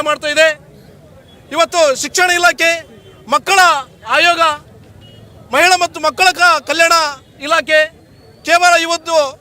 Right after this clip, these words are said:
ಬರೀ ಯೋಜನೆಗಳಿಗೆ ಸೀಮಿತವಾಗದೆ, ಇಲ್ಲಿ ಗ್ರಾಮ, ಪ್ರತಿಯೊಂದು ಗ್ರಾಮಗಳಲ್ಲಿ ಕೂಡ ಏನೆಲ್ಲ ಸಮಸ್ಯೆ ಇದೆ ಅನ್ನತಕ್ಕಂಥದ್ದನ್ನು ಕೂಡ ಪರಿಗಣಿಸಬೇಕಾಗಿದೆ. ಇವತ್ತು ಪೋತ್ನಾಳ್ ಅಂತಕ್ಕಂಥದ್ದು ಸಿಂಧನೂರು ಮತ್ತು ಮಾನ್ವಿ ತಾಲೂಕಿನ ಜಂಕ್ಷನ್ ಪ್ಲೇಸ್ ಇದು.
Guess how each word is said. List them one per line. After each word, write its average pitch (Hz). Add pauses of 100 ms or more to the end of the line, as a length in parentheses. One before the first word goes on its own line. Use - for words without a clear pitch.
(280)
ಬರೀ 330
ಯೋಜನೆಗಳಿಗೆ 330
ಸೀಮಿತವಾಗದೆ, 311 (600)
ಇಲ್ಲಿ 349
ಗ್ರಾಮ, 277
ಪ್ರತಿಯೊಂದು 349
ಗ್ರಾಮಗಳಲ್ಲಿ 339
ಕೂಡ 330 (100)
ಏನೆಲ್ಲ 330
ಸಮಸ್ಯೆ 330
ಇದೆ 320
ಅನ್ನತಕ್ಕಂಥದ್ದನ್ನು 285
ಕೂಡ 277 (520)
ಪರಿಗಣಿಸಬೇಕಾಗಿದೆ. 311 (240)
ಇವತ್ತು 330
ಪೋತ್ನಾಳ್ 330
ಅಂತಕ್ಕಂಥದ್ದು 330
ಸಿಂಧನೂರು 330
ಮತ್ತು 339 (560)
ಮಾನ್ವಿ 330
ತಾಲೂಕಿನ 330
ಜಂಕ್ಷನ್ 311
ಪ್ಲೇಸ್ 320
ಇದು. 302